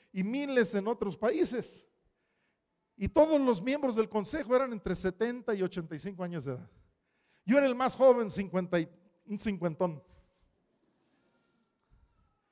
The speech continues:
Y el Espíritu de Dios les ha estado hablando, o se renuevan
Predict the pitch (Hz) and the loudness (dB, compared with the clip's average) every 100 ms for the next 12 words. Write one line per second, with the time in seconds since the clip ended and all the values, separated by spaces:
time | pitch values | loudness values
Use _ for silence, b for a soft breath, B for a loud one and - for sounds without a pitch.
0 | _ _ _ _ _ _ 170 175 - 226 | _ _ _ _ _ _ -2 -2 -4 -6
1 | 202 175 165 202 185 170 190 - 185 170 | -4 -2 0 0 0 -2 -4 -4 -4 -2
2 | 156 180 156 127 - _ _ _ 156 - | -4 -6 -6 -8 -10 _ _ _ -6 -2
3 | 147 151 165 247 277 294 | -2 -2 -2 -4 -4 -8